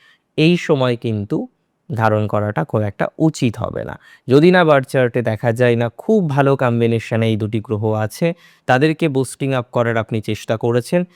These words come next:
that may be separate issues, but usually এই সময়ে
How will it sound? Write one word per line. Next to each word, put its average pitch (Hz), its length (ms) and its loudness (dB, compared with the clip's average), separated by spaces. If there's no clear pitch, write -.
that 135 200 2
may 143 200 4
be 196 120 4
separate 117 520 -2
issues, 139 280 -6
but 127 120 -2
usually 185 520 4
এই 135 160 2
সময়ে 135 640 -2